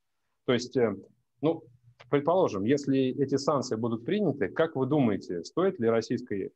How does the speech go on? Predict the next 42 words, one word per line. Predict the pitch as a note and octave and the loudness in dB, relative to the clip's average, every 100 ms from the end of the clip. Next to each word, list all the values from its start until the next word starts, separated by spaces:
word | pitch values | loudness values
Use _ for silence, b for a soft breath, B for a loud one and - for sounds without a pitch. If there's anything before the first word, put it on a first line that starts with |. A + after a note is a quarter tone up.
| _ | _
э, | G2+ G2+ | -6 -4
экономике | A2 A2+ E3 G3 G#2+ G2+ E2+ E2+ F#2+ | -2 -2 -2 -4 -2 -2 -2 -6 -6
и | A2 G#2 F#2+ | -4 -4 -4
будет | G#2 C#3 - G#2 | 0 0 0 -2
ли | |
её | G2+ F#2+ | 0 0
ожидать | F#2+ A2 C#3+ D#3 | -2 0 0 0
вот, | G2 F#2 G#2 | -4 -2 0
э, | F#2+ F2 - B _ _ | 0 0 -8 B _ _
ну, | C3 | -2
понятно, | D3+ F3+ - | 0 0 -2
что | - A#2 | -4 0
денег | C#3+ B2+ - | 2 2 0
она | A#2 | 0
уже | A2+ A2+ | 2 2
не | C3 | 2
увидит | G3+ D3 F2+ F#2 | 2 0 0 -2
от | F2+ | 0
зарубежных | G#2+ A2+ G#2 F#2 - | 0 0 -2 -2 -4
инвесторов, | A2+ F#3 - A2 F2 - G2 | 0 0 0 -2 -2 -4 -4
а, | F2+ E2+ D#2+ - _ _ _ _ _ _ _ _ _ | -2 -2 -6 -10 _ _ _ _ _ _ _ _ _
будут | G2 C#3 D3+ C#3 | 0 0 2 0
ведь | B2+ | -2
ещё | - C#3 | -2 -2
и | B2 A#2+ | 0 0
бешеные | C3+ C3+ A#2+ A2+ | 2 0 0 -2
темпы | B2 A2+ G#2 - | -2 -4 -8 -6
оттока | A2+ - D#3+ - | -6 -2 -4 -2
капитала | C3+ C#3 G3+ C3+ | -4 0 2 2
тех, | - G#2+ | 0 -4
кто | - A#2 | -2 0
уже | C3 A2+ | 0 -2
сидит | - F2+ - | -6 -10 -10
в | |
О | - F#2 | -14 -10
Ф | |
З. | F#2 - _ - | -8 -10 _ -10
Ну, | G#2 | -4
потому | A2+ G#2+ | -2 -2
что | G#2 F#2+ | -4 -8
это | - | -2
логично. | A2 B2 G2+ - | -2 -2 -6 -8